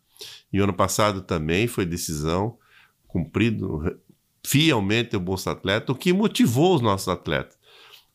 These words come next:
Que a gente diz, en-, enquanto fundação, que esse benefício desses atletas,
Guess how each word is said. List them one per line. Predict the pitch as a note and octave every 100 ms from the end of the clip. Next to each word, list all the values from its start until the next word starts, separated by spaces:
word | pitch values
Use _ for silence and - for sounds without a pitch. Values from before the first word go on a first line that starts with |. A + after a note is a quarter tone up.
| _
Que | -
a | F#2 F2+
gente | A2+ A2+
diz, | A#2+ G2 C3+ C#3+
en-, | - - F#2+ - G2+
enquanto | F2+ A2+ G#2+
fundação, | - G#2 F#2 - A2 C#3+ D#3 - - - - _
que | -
esse | A#2+ A#2
benefício | B2+ B2 A2 - C3+ C#3+ B2
desses | G#2+ G2 - G2
atletas, | E2+ - F#2+ C3+ D3 G#3 -